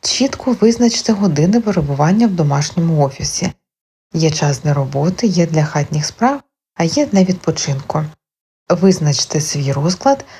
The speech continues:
та дотримуйтесь його. Тактика довільного вибору годин роботи та відпочинку лише викличе стрес та фрустрацію.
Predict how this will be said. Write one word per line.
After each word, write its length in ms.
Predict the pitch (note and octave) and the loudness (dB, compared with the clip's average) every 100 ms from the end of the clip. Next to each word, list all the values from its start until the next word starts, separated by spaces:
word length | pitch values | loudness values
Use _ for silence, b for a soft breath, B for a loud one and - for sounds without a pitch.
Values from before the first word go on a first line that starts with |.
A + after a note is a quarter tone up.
| B | B
та 140 | - C#4 | -2 0
дотримуйтесь 840 | F#3 D#3 D3+ D#3 F3 D#3 D3+ - | 0 -2 0 0 0 -2 -4 -2
його. 340 | D3 C3+ C#3 B2+ - _ _ _ _ _ _ _ - | -4 -4 -6 -8 -14 _ _ _ _ _ _ _ 0
Тактика 500 | A3 - A3+ - G3 | 0 2 -4 2 2
довільного 600 | G#3+ F#3+ D#3+ D3 D3 D3 | 4 2 2 2 2 2
вибору 400 | D3+ D3+ D3+ D3 | 2 2 0 0
годин 380 | C#3+ D3+ D3+ C#3 | 0 0 0 0
роботи 420 | C#3+ C#3+ C#3+ C#3+ | 0 0 0 0
та 120 | - | -2
відпочинку 720 | C#3+ - F#3 - D4 B3+ A3 B B B - | -4 -2 -4 -2 -6 0 0 B B B -2
лише 340 | A3+ - C#4+ | 0 2 0
викличе 560 | G3 A#3 F#3+ D3+ D#3 D3 | 4 2 2 -2 0 -4
стрес 380 | - E3 A3+ | 0 2 2
та 200 | - E3+ | 0 -2
фрустрацію. 880 | F#3 - D3 - B2+ A#2+ A#2 - C3+ | -2 -4 -8 -4 -2 -2 -2 -6 -8